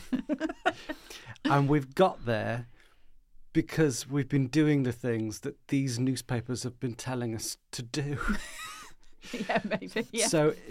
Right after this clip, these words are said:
Speaker 1: they're in a real difficult situation at the moment because if they report the news, someone might look to them.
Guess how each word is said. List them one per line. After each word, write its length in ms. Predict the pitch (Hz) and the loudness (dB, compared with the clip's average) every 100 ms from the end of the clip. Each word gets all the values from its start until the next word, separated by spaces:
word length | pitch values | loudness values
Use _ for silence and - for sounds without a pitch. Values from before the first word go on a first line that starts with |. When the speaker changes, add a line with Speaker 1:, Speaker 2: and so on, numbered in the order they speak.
| - - - | -14 -6 2
Speaker 1:
they're 260 | 175 208 | 4 6
in 140 | 180 151 | 6 6
a 80 | |
real 220 | 135 143 135 | 6 4 4
difficult 500 | 139 - - 139 - | 0 -2 -6 -6 -4
situation 640 | 151 - 147 175 - 135 | -4 -2 0 2 0 -2
at 100 | 107 | -4
the 60 | 104 | -6
moment 460 | 101 92 104 117 - - - - - | -6 -4 -6 -8 -14 -20 -20 -20 -20
because 260 | - 120 135 | -10 -6 -4
if 100 | 135 | 0
they 80 | 156 | 0
report 460 | 143 139 185 190 - | 0 4 4 4 4
the 60 | 131 | 2
news, 640 | 151 160 123 101 104 - - | 4 4 2 0 -6 -10 -8
someone 360 | - 131 131 | -4 0 2
might 260 | 123 117 - | 2 2 0
look 260 | 120 120 - | -6 -6 -6
to 100 | 127 | 0
them. 380 | 139 127 92 | 0 0 -4